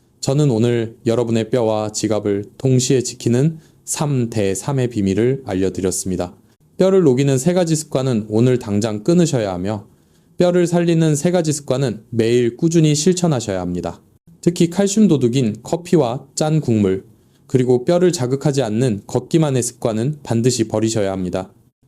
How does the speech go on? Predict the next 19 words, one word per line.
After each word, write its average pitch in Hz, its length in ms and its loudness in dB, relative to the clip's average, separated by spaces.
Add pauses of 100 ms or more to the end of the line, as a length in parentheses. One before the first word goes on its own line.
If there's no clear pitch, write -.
(120)
여러분, 131 480 0 (640)
자식들에게 160 760 0
줄 127 180 -2
수 127 180 -2
있는 127 320 2
가장 123 480 -4
큰 156 340 2
효도는 135 600 0 (640)
바로 131 300 -2
아프지 135 480 -2
않고 156 560 -2 (400)
여러분 127 400 2
스스로의 170 560 2
발로 117 420 0
걷는 110 380 -2
것입니다. 92 560 -4 (500)
여러분의 139 460 2
튼튼한 180 480 2
뼈는 135 420 0